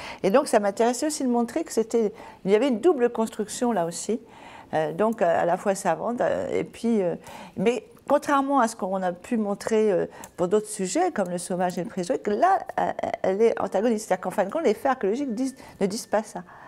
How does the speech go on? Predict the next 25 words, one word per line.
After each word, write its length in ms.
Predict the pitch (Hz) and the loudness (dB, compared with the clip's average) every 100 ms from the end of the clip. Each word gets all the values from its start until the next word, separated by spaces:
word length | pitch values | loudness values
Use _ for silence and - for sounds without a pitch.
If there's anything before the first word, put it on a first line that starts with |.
| - - - | -18 -18 0
C'est-à-dire 180 | - - | 2 2
qu'ils 120 | 226 | 0
ne 40 | 202 | -2
disent 180 | 226 | -4
pas 180 | - 370 | 4 4
que, 140 | 349 254 | 6 6
euh, 540 | 262 196 180 151 165 | 6 4 2 2 2
contrairement 500 | 220 202 202 180 202 | 0 0 0 0 2
à 100 | 185 | 2
l'imaginaire, 640 | 180 185 175 175 214 311 | 2 -2 -2 -2 0 0
que 100 | - | 0
l'homme 220 | 196 208 214 | 0 0 -2
préhistorique 480 | 190 - 208 208 | -6 -4 -4 -2
est 60 | 175 | -4
violent. 300 | 170 151 156 - - - - - | -4 -8 -10 -14 -18 -16 -16 -4
Parce 160 | 165 - | -4 -2
que 120 | 196 | 0
les, 140 | 185 185 - | 0 0 -4
les 120 | 175 | -4
traces 280 | - 247 214 | 0 0 0
de 80 | 190 | -4
violence 280 | 180 180 | -4 -6
sont 180 | - 156 | -6 -6
relativement 640 | 143 180 190 185 165 156 156 | 0 0 0 -4 -4 -4 -2
rares. 280 | 180 254 | 0 0